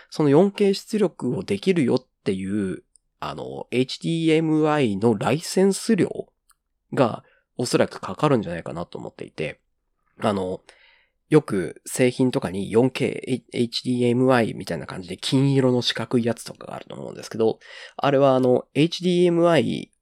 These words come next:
をまとめている協会がライセンスっていうのを行っていて、その審査に通ったら、まあ、えー、そのシールが貼れるわけなんですね。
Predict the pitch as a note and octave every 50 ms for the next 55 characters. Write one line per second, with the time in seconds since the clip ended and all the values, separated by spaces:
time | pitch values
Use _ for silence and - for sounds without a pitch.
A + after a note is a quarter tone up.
0 | _ _ _ _ _ - - _ - C3+ B2 F#2+ - - _ - G2 - - D3+
1 | D#3 D#3 - D3+ D3 C#3 C3 - - C3+ B2+ - C3 C3 C3 B2+ B2+ B2+ B2 A#2
2 | F#2 - - F#2+ G2 A2 C3 C#3+ - F#3 F3 E3+ - - E3+ - - - D2 B1+
3 | A#1+ - - F2+ F#2 F2 - _ - F2 F2+ - - - G#2+ F#2 G2+ - - -
4 | - - - - _ _ _ - - - D#3 F3 - - G3+ F#3 E3+ - C#3+ B2+
5 | B2 A#2 - D#3+ D#3 D3 - _ - F3+ D#3+ A#2+ G#2 G2 F#2 C#2+ C#2 B1+ - -
6 | - - - - _ _ - F#2+ F2 E2 E2 D#2 - - G2 F#2+ F2+ E2+ - -
7 | - - - A#2 G#2 E2+ E2 - - - - - - E2 - - - D2 - -
8 | - - - - - - - C#3+ D3 D3+ D3